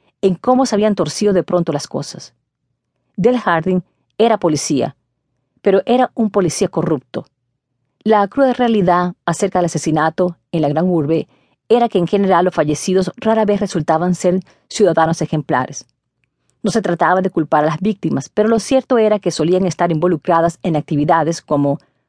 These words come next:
tocarle las narices a un chulo o no pagar a un corredor de apuestas,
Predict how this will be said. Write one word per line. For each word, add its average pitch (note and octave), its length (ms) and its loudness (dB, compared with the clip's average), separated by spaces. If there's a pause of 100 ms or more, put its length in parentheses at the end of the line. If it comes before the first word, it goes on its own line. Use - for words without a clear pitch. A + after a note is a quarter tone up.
(180)
tocarle E3+ 340 2
las D#3+ 80 -2
narices F#3 540 -2
a F3+ 60 -2
un D#3 120 0
chulo E3 380 -2 (480)
o F#3 80 2
no D#3+ 120 0
pagar D3+ 320 2
a E3+ 40 2
un E3 60 0
corredor D3 360 -2
de D3+ 80 -2
apuestas, - 580 -4